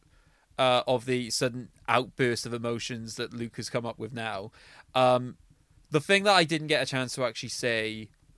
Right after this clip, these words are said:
every time I mentioned this to friends of mine, uh, is that the response was basically the same, which was, "I love that film,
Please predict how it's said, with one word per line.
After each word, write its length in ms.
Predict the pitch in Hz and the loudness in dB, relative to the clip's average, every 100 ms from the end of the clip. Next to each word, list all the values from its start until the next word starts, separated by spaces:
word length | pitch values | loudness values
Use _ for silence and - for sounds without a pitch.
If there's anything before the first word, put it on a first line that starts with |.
| - | -4
every 240 | 147 143 151 | 2 2 4
time 220 | 151 139 | 0 0
I 40 | |
mentioned 340 | 131 131 - 131 | 0 0 -2 -4
this 200 | 123 - | -4 -2
to 280 | 127 117 82 | -2 -2 -4
friends 340 | - 117 113 | -4 -4 -4
of 120 | 107 | -12
mine, 420 | 117 98 98 110 - _ _ _ _ | -10 -10 -10 -16 -20 _ _ _ _
uh, 320 | 120 117 113 113 | 2 4 4 2
is 280 | 135 123 - | 0 -2 0
that 180 | 139 - - | -2 -4 0
the 100 | 147 | 2
response 420 | 151 196 190 160 | 2 2 0 -2
was 120 | 147 | -2
basically 420 | 156 131 143 135 | 0 0 -4 -6
the 100 | 127 | -6
same, 300 | 117 131 123 | -2 -2 -2
which 160 | 117 - | -4 -6
was, 160 | 120 - | -8 -2
"I 100 | 135 | 0
love 260 | 135 147 131 | 4 4 4
that 180 | 120 - | 0 2
film, 480 | 120 110 104 107 | -4 -2 -4 -8